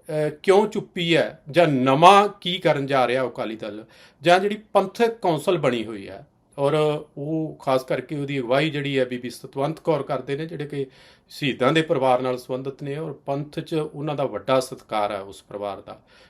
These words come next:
ਜਾਂ ਮਨਪ੍ਰੀਤ ਸਿੰਘ ਯਾਲੀ ਵੀ ਨੇ ਉਹਨਾਂ ਦੇ ਨਾਲ। ਉਹ ਪੰਥਕ ਕੌਂਸਲ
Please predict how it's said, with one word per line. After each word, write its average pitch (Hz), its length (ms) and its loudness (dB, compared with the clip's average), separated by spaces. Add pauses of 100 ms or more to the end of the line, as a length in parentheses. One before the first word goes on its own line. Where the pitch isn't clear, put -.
ਜਾਂ 143 80 -2
ਮਨਪ੍ਰੀਤ 165 380 -2
ਸਿੰਘ 180 200 -4
ਯਾਲੀ 165 300 6
ਵੀ 170 140 -6
ਨੇ 165 80 -2
ਉਹਨਾਂ 165 200 -4
ਦੇ 160 100 -6
ਨਾਲ। 143 360 -2 (420)
ਉਹ 233 140 -2
ਪੰਥਕ 220 500 -2
ਕੌਂਸਲ 208 580 -2